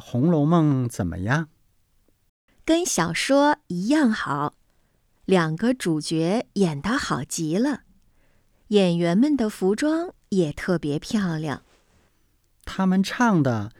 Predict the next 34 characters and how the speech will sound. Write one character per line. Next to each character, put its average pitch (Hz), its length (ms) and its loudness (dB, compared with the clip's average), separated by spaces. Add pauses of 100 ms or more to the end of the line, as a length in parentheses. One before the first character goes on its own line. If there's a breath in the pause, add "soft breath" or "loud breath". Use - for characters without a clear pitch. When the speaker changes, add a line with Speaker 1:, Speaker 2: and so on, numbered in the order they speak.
(260 soft breath)
Speaker 1:
你 117 180 2
能 135 340 4
听 185 340 2
懂 120 240 2
一 127 140 2
些 131 320 -2
吗？ 127 240 -4 (1000)
Speaker 2:
还 165 360 -2
不 208 260 0
能。 151 340 -2 (840)
虽 339 300 0
然 190 340 0 (120)
他 - 200 0
们 240 160 2
唱 233 380 -2
的 151 240 -4 (160)
我 175 200 0
没 165 260 -4
听 330 260 -6
懂， 165 420 -6 (720)
但 277 180 2
是 226 400 0 (400 soft breath)
我 190 200 6
觉 180 240 0
得 233 340 -2 (220)
京 320 300 -2
剧 285 220 0
的 190 220 0
音 294 360 0
乐 320 320 0 (240)
特 190 260 0
别 151 240 -4
好 160 240 -6
听。 180 340 -4